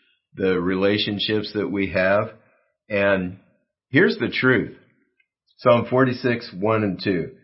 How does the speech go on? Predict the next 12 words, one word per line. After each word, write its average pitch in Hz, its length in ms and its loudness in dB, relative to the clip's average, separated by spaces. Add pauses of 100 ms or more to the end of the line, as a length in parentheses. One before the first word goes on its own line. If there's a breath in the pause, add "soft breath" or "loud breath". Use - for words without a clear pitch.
(160 soft breath)
"God 139 400 6
is 110 220 -4
our 98 220 2
refuge 127 760 0 (100)
and 98 240 -6
strength, 98 580 -4 (340 soft breath)
a 95 100 -2
very 123 420 2
present 123 520 0
help 98 500 0
in 90 320 -8
trouble. 87 520 -2